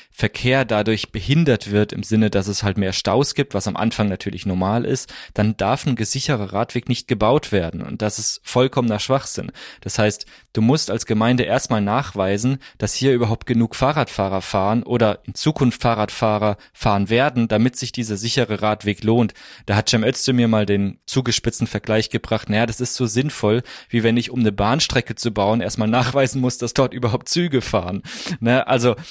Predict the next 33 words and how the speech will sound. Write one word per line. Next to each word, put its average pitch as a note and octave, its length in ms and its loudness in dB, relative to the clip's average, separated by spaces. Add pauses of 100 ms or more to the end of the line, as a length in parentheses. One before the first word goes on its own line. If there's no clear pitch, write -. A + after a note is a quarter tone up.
(280)
von C3 240 2
nichts - 320 -2
kommt C3 160 2 (140)
auch G2+ 200 -2
nichts. A2+ 460 -2 (320)
Und A#2 400 2
genauso B2 380 2
ist A#2+ 100 -2
es C3 60 -2
im A#2 140 2
Radverkehr. A2 580 -2
In G#2+ 100 -8
der A2 100 0
Verkehrsforschung B2+ 680 0
ist - 140 -4
lange C#3 280 2
bekannt, G#2 540 -2 (280)
dass - 440 -2
man A2+ 280 2
Radwege, A2+ 720 0
wenn A#2 120 4
man G2+ 100 2
Radwege A#2 440 -2
baut, A#2+ 460 2
dann G#2 120 -2
kommen B2+ 320 2
die A2+ 80 0
Radfahrer G2 1040 -2
auch. - 300 -4
Ne? G#2+ 140 2
Also G2 280 -2 (100)
angebotsorientierte A2+ 1160 0
Verkehrsplanung, G#2 920 -2